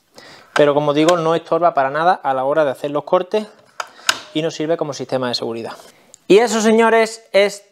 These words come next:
todos los ajustes que incluye esta máquina. No tiene más ajustes, son bastantes, pero es importante que los tengamos en cuenta. El hecho de cortar la goma la primera vez, el hecho de cortar el antiastillamiento,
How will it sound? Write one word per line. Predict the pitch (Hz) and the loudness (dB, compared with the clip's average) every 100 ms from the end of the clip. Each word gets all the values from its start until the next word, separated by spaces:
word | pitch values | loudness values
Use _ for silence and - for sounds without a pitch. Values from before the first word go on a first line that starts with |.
| _ | _
todos | - 208 202 202 - | 0 2 2 -4 -4
los | 151 143 | -8 -6
ajustes | 143 - 190 185 - 180 - | -6 0 0 0 -4 -4 -4
que | - 139 | -8 -8
incluye | 139 - 175 175 170 170 - - | -8 -2 2 4 4 2 -4 -2
esta | 156 - 131 | -2 0 -2
máquina. | 123 113 113 104 - | -2 -10 -14 -16 -14
No | 139 151 170 | -6 0 0
tiene | 190 170 160 | 2 0 0
más | 151 | -2
ajustes, | 156 - 113 - 107 | -6 -8 -10 -12 -14
son | - 156 | 0 2
bastantes, | 180 175 160 127 120 107 _ - _ _ | 2 0 -4 -4 -8 -20 _ -20 _ _
pero | 135 139 | 2 2
es | 160 | 2
importante | 160 160 196 202 185 185 | -2 -2 0 -2 -2 -4
que | |
los | 165 151 | -4 -6
tengamos | 143 147 147 139 | -6 -4 -4 -6
en | 131 | -8
cuenta. | 117 117 - 104 _ - _ | -10 -10 -12 -16 _ -20 _
El | - 143 | 0 0
hecho | 147 143 | 2 0
de | 131 | 0
cortar | 127 120 135 | -2 0 0
la | 131 | 0
goma | 131 139 135 127 | -4 -4 -2 -2
la | 120 | -6
primera | 123 127 151 | -6 -2 0
vez, | 196 208 214 - _ _ _ | 2 2 0 -10 _ _ _
el | 143 139 | -2 -2
hecho | 135 147 | -2 -2
de | 135 131 131 | 0 -2 0
cortar | 135 127 131 | -2 0 -2
el | 131 | -2
antiastillamiento, | 131 135 127 147 151 190 185 190 185 180 | -6 -8 -8 -4 -2 -2 -2 0 0 0